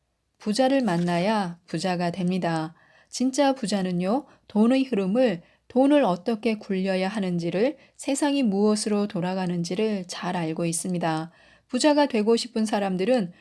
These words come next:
그들을 만나고 싶어 합니다. 하지만 부자는 아무나 만나주지 않습니다.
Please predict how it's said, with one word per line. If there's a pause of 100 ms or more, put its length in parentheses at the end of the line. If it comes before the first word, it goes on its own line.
(140)
그들을
만나고
싶어
합니다. (320)
하지만
부자는 (220)
아무나
만나주지
않습니다.